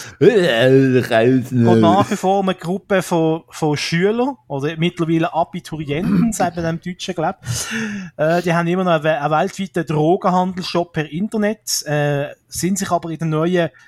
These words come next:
Speaker 2: Staffeln nicht mehr so grün gegenseitig und haben gegenseitig konkurrenzierende, äh,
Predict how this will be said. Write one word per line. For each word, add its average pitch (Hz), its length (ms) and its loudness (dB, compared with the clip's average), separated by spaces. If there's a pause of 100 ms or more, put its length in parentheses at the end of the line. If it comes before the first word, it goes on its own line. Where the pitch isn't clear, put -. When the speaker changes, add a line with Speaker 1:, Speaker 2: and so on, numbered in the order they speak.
(100)
Speaker 2:
Staffeln 160 640 -2
nicht 156 80 0
mehr 180 100 0
so 156 440 0
grün 180 360 -2
gegenseitig 196 680 -4
und 147 140 -6
haben 139 280 -2
gegenseitig 151 760 -6
konkurrenzierende, 143 1120 -6 (540)
äh, 127 400 0